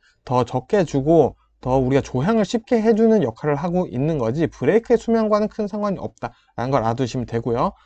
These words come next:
사 번 보시면 조향 핸들의 조작을 작은 힘으로 쉽게 할 수 있는 게 앞바퀴 정렬의 역할이다 라고 보시면 되겠습니다. 브레이크 수명과는 상관이 없어요. 자, 십구 번. 유압 작동부에서 오일이 누유되고 있을 때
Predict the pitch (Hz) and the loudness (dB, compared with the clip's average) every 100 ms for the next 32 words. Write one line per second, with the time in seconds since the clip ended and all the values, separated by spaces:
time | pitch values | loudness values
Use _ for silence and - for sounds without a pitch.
0 | _ - - 180 185 147 147 180 185 - | _ -8 -2 2 2 2 2 0 -2 -4
1 | 120 175 196 185 175 123 117 156 - 107 | -4 -2 0 -2 -2 -4 -2 -4 -4 -8
2 | 120 135 135 - 170 156 156 127 110 165 | -6 -4 -6 -10 -8 -8 -6 -8 -4 -4
3 | 185 _ _ - - 131 123 - 127 135 | -4 _ _ -18 -10 -10 -8 -6 -4 0
4 | 131 196 - - - 104 - 190 143 160 | 0 0 -2 -20 -12 -12 -4 -2 2 2
5 | 135 101 107 110 - 117 113 117 135 - | 2 -2 -10 -10 -8 -6 -6 -4 -4 -4
6 | 113 101 151 180 - - 131 135 - 180 | -8 -4 -4 -6 -10 -2 -2 0 -2 -2
7 | 175 156 190 208 _ - 180 185 180 - | 0 2 2 0 _ -10 -2 0 0 -4
8 | 117 - 107 139 214 _ _ _ _ - | -10 -6 -4 -6 -8 _ _ _ _ -20
9 | - - - 226 175 113 _ _ _ _ | -14 -12 -6 0 0 0 _ _ _ _
10 | _ _ _ - 147 226 226 165 - 214 | _ _ _ 0 6 6 6 -6 0 2
11 | 185 160 139 139 151 190 180 123 156 226 | 4 4 4 4 6 6 6 4 4 4
12 | 220 202 202 - 127 120 - 180 165 113 | 6 4 4 0 -2 -2 -2 0 0 -2